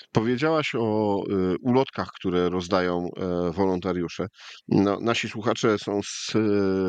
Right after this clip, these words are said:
całej Polski, a nawet i ze świata. Pozdrawiam wszystkich przy tej okazji, e, którzy nas słuchają w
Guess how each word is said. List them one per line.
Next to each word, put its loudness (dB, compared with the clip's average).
całej 0
Polski, 0
a -2
nawet 0
i -8
ze -6
świata. -2
Pozdrawiam 0
wszystkich -12
przy -4
tej 4
okazji, -2
e, 4
którzy -4
nas 0
słuchają -2
w -2